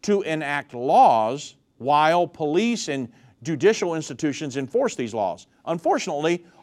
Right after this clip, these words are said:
on the global level, this global governing level,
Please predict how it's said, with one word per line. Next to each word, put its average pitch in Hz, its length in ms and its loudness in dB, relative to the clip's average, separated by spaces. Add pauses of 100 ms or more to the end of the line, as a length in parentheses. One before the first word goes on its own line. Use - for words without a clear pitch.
on 170 220 4
the 151 140 2
global 170 640 4
level, 123 320 4
this 135 180 -4
global 202 520 2
governing 170 420 -2
level, 117 460 0